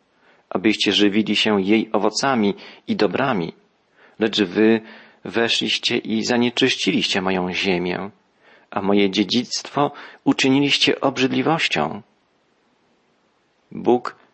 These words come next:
wprowadził lud izraelski do urodzajnej, żyznej ziemi. Pragnie też nasze życie uczynić obfitującym, szczęśliwym.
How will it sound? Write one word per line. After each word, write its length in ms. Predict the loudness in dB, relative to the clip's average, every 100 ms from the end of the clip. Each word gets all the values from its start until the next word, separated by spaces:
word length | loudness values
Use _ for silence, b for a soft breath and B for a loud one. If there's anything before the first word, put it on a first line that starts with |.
| _
wprowadził 720 | -6 -4 0 0 0 -2 2
lud 320 | 2 0 -4
izraelski 600 | -2 0 2 0 -2 -2
do 140 | -2
urodzajnej, 880 | -2 0 0 0 0 2 0 0 -4
żyznej 500 | -4 0 0 2 0
ziemi. 480 | 0 0 0 -2 -8 -14 _ _ _ _ b b b -8
Pragnie 380 | -4 -2 0 0
też 340 | -2 -2 -6
nasze 460 | -6 -2 -2 0 -2
życie 420 | 0 -2 0 -2 B B B _
uczynić 640 | -6 -2 2 2 0 -4 b b b -10
obfitującym, 1080 | -10 -10 -10 -6 -4 -4 -2 -2 -4 -6 -12 _ _ _
szczęśliwym. 760 | -6 -2 -2 -2 -4 -4 -4